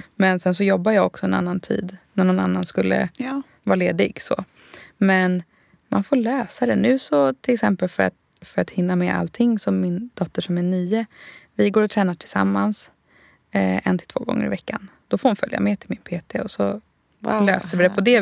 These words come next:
Speaker 1: viset. Liksom. Och då är det, det är ju mäckigt att åka fram och tillbaka hit och dit, men det är ju värt det i slutändan.
Speaker 2: Ja.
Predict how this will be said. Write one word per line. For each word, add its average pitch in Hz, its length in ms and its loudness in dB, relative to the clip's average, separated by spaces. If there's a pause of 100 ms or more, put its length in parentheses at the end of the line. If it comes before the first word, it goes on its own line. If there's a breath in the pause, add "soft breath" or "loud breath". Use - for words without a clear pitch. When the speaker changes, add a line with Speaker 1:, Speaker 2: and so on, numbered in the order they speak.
Speaker 1:
viset. - 280 -4
Liksom. 196 280 -2
Och 196 100 0
då 190 100 0 (100)
är 233 160 4
det, 180 40 -4 (680 loud breath)
det 202 80 0
är - 40 4
ju 214 60 6
mäckigt 202 420 0
att 196 40 2
åka 185 160 -2
fram 196 220 2
och 190 80 -4
tillbaka 202 380 0
hit - 120 -2
och 190 60 -2
dit, 208 180 2
men 196 160 2
det 196 60 2
är 196 60 2
ju 202 80 4
värt 220 260 2
det - 80 2
i 208 40 4
slutändan. 208 720 0 (160)
Speaker 2:
Ja. 226 280 -6